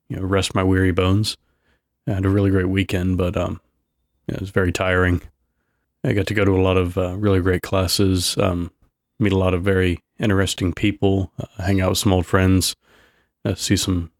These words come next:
people I haven't seen in a while, uh, watch a lot of really great, uh, suspension scenes, uh,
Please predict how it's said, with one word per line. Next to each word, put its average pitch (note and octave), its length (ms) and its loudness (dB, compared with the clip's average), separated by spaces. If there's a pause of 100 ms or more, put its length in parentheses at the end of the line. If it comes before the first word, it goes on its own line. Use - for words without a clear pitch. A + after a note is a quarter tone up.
(240)
people G2 260 2
I F#2+ 40 4
haven't F2+ 200 0
seen G2+ 220 2
in F#2+ 60 4
a F#2+ 60 4
while, F#2 440 0 (600)
uh, F#2 160 -6
watch F#2+ 360 -2
a G2+ 40 0
lot F#2 140 4
of F2 100 -2
really F#2 200 4
great, F#2 320 0 (760)
uh, G2 240 -6
suspension F#2+ 680 0
scenes, F#2 680 0
uh, F2 220 -8